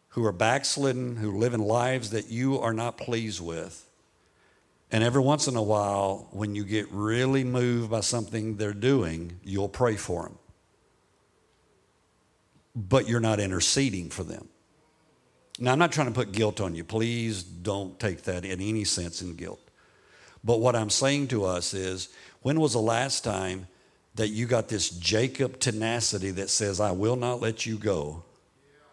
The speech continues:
until you bless me"? That you go into your prayer time and you say, "This is not gonna be a five-minute prayer or a ten-minute prayer. God, I'm hanging in here until I know that I know that I know I've touched you and you've heard me."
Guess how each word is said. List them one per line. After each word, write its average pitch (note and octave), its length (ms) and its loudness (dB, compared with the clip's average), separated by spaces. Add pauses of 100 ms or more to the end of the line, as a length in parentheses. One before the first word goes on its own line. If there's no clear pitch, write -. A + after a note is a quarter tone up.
(920)
until F2+ 240 2
you E2 140 2
bless E2 400 0
me"? - 140 -14 (1600)
That A#2+ 220 4
you A#2 140 2
go B2 260 6
into D#3 180 2
your C#3+ 160 4
prayer B2+ 380 0
time F#2+ 560 -2
and G2 160 -4
you G2 100 -6
say, G2+ 420 -2
"This G#2+ 260 0
is A2 80 -4
not A2 160 -2
gonna G2+ 160 -6
be G2+ 80 -2
a F#2+ 80 -2
five-minute B2 500 -2
prayer G#2+ 380 0
or F#2+ 160 -2
a F#2 40 -4
ten-minute G#2+ 520 -4
prayer. F#2+ 400 0 (260)
God, G2 180 4
I'm A#2+ 180 2
hanging A2 340 0
in G#2 160 -2
here G2 300 -2
until F#2 600 -2
I F2+ 140 -4
know F#2+ 340 0
that A2 180 -2
I A2 120 -2
know F#2+ 240 -4
that F#2+ 160 -4
I F#2 100 -4
know F2 420 -4
I've F2 220 -8
touched - 420 -2
you F2+ 220 -6
and F2+ 160 -6
you've F2 160 -6
heard E2 320 -4
me." - 160 -18